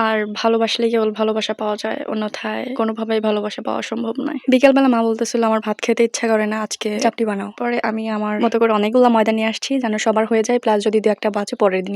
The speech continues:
খাবো। আমার এটা অনেক পছন্দের একটা খাবার, ধীরে সুস্থে একদম পেঁয়াজ মরিচ মিক্সড করে বানিয়েছি, একটু ঝাল ঝাল আর হালকা তেল দিয়ে ভাজি করেছি, খেতে ভীষণ মজা লাগে। আর ডিম ভাজি হলে তো কোনো কথাই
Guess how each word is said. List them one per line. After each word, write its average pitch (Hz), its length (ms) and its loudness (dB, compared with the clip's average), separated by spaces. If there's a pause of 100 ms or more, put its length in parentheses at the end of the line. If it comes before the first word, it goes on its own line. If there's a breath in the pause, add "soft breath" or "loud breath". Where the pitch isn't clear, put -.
খাবো। 202 220 -4
আমার 202 160 -2
এটা 208 200 -2
অনেক 202 140 -2 (140)
পছন্দের 208 400 -2
একটা 202 140 -8 (100)
খাবার, 202 240 -2 (180)
ধীরে 214 180 4 (120)
সুস্থে 220 380 -2
একদম 214 240 0
পেঁয়াজ 208 200 0 (100)
মরিচ 208 240 0 (100)
মিক্সড - 280 -6
করে 220 140 2 (100)
বানিয়েছি, 208 380 -4 (140)
একটু 220 220 2
ঝাল 208 220 -4
ঝাল 233 140 -4 (120)
আর 202 100 2 (100)
হালকা 208 260 0
তেল 220 200 2
দিয়ে 214 160 -2
ভাজি 208 220 -2
করেছি, 214 300 -4 (300 loud breath)
খেতে 214 320 0
ভীষণ 208 340 -2 (100)
মজা 190 220 -2
লাগে। 226 160 -6 (160)
আর 220 120 0
ডিম 226 160 0
ভাজি 220 200 2
হলে 214 200 0
তো 220 100 -4
কোনো 214 200 -4
কথাই 214 240 -2